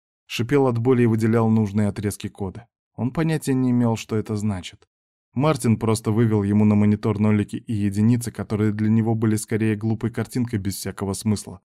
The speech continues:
Но мозг был рад напрягаться и цеплять из неё отрывки, которые надо было выделить. Каждый своим цветом:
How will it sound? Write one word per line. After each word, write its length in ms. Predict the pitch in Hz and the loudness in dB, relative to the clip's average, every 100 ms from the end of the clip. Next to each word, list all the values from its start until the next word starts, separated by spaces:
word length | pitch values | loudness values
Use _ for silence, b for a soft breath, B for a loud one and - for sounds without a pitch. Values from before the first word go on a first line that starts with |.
| _ _ - | _ _ -4
Но 160 | 110 131 | 0 2
мозг 260 | 165 131 | 2 0
был 260 | 117 135 123 | 0 2 2
рад 220 | 135 117 | 2 0
напрягаться 640 | 110 113 107 127 131 113 | -2 0 0 2 0 -2
и 40 | 98 | -4
цеплять 440 | 110 - 117 110 | -4 -2 -2 0
из 100 | 104 | 0
неё 240 | 104 107 | 2 2
отрывки, 460 | 107 123 120 117 - | 2 2 0 0 -6
которые 420 | - 101 113 104 | -10 -8 -2 0
надо 220 | 101 101 | 0 -2
было 240 | 98 101 101 | -2 -2 -2
выделить. 520 | 101 95 87 87 - _ _ _ _ _ _ | -2 -6 -10 -14 -20 _ _ _ _ _ _
Каждый 340 | - 165 143 117 | -2 0 2 0
своим 280 | 113 110 107 | 2 2 2
цветом: 480 | 110 104 92 87 | 0 -4 -4 -14